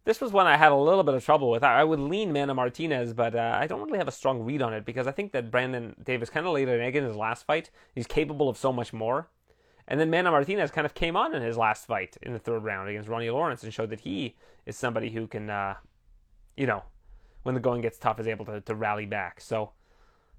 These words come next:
tough one to call. I would lean Mana Martinez as a pick, but I think Brandon Davis is very talented. Victor Henry minus four hundred. Rafael Assunção plus two eighty-five. And when I was on with, with Clint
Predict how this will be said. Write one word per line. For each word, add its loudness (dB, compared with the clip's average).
tough 4
one 2
to 2
call. 6
I 6
would 2
lean -2
Mana 0
Martinez -2
as -6
a -6
pick, -4
but -4
I -2
think -6
Brandon -4
Davis -4
is -14
very -8
talented. -10
Victor 2
Henry 0
minus 2
four 0
hundred. -2
Rafael 8
Assunção 2
plus -2
two 0
eighty-five. 2
And 0
when 4
I 6
was 4
on 4
with, 2
with -2
Clint 0